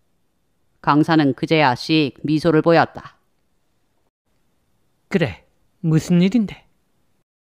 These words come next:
Speaker 1: 백화는 들고 있던 젓가락을 내려놓고 자신이 탐정사무소에 찾아온 이유를 밝혔다.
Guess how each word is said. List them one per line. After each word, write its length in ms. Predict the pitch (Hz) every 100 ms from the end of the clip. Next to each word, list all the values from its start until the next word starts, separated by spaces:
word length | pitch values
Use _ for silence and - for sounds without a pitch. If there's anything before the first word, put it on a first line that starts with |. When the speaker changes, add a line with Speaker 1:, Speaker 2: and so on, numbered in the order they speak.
| _ _ _ _ _ _ _ _ _ _ _ _ _
Speaker 1:
백화는 540 | 156 - 156 147 123 -
들고 340 | 147 147 151
있던 260 | 151 143 135
젓가락을 540 | 156 147 156 151 139
내려놓고 720 | 143 151 151 151 - 123 - _ _ _ _
자신이 520 | - 151 143 156 120 -
탐정사무소에 880 | 151 143 147 147 160 147 151 139 110
찾아온 460 | - 147 147 151
이유를 320 | 151 151 156
밝혔다. 680 | 160 156 - 131 - - -